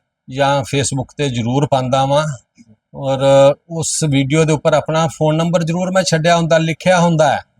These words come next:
ਔਰ ਮੇਰਾ ਫੋਨ ਨੰਬਰ ਮੈਂ ਅੱਜ ਤੁਹਾਨੂੰ ਵੈਸੇ ਵੀ ਆਪਾਂ ਬੋਲ ਕੇ ਦੱਸ ਦਿੰਦੇ ਹਾਂ, ਨੋਟ ਕੀਤਾ ਜਾਵੇ ਪਲੀਜ਼, ਡਬਲ ਨਾਈਨ ਡਬਲ ਏਟ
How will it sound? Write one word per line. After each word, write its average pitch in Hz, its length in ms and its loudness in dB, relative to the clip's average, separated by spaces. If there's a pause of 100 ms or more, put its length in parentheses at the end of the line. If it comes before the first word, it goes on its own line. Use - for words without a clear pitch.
(340)
ਔਰ 147 280 -2
ਮੇਰਾ 156 320 2
ਫੋਨ 170 260 -2
ਨੰਬਰ 156 320 2 (120)
ਮੈਂ 147 220 0 (180)
ਅੱਜ 131 100 -10
ਤੁਹਾਨੂੰ 135 320 -4
ਵੈਸੇ 123 340 0
ਵੀ 175 160 -4
ਆਪਾਂ 160 300 -2
ਬੋਲ 151 240 -2
ਕੇ 170 120 -4
ਦੱਸ 160 200 2
ਦਿੰਦੇ 165 340 -2
ਹਾਂ, 165 120 0 (680)
ਨੋਟ 131 240 -6
ਕੀਤਾ 156 300 0
ਜਾਵੇ 165 260 2
ਪਲੀਜ਼, 165 480 -2 (480)
ਡਬਲ 139 380 2
ਨਾਈਨ 139 380 0 (440)
ਡਬਲ 139 400 -2 (140)
ਏਟ 151 340 0